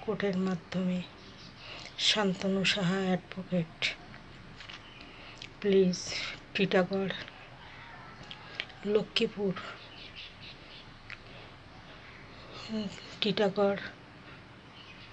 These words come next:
লক্ষ্মীঘাট, চৌধুরী পাড়ার মেয়ে সোমনাথ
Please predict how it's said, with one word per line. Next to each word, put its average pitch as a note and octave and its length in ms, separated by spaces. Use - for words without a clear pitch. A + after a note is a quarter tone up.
লক্ষ্মীঘাট, G3 600
চৌধুরী G3 520
পাড়ার G3 360
মেয়ে F3 300
সোমনাথ G3+ 500